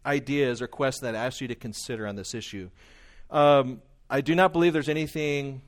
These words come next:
inherently evil about putting ink on skin. I do believe that there are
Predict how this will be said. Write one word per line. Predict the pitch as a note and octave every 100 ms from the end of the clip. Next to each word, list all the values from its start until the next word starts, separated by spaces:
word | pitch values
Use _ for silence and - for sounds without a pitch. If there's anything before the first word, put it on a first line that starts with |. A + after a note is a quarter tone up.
| -
inherently | C#3 D3+ C#3 A#2 G#2+
evil | C3 C#3 D3+ D#3
about | B2+ A2+
putting | C3+ A#2 G#2
ink | A2+ A#2+ C#3 - - _ _
on | A2
skin. | G2+ - C#3 D#3 G3 F#3 _ _ - _ _ -
I |
do | C3 C#3+ D#3
believe | D#3+ D#3 D#3
that | C#3 C3+
there | C3+ B2+
are | A#2+ A#2 G#2+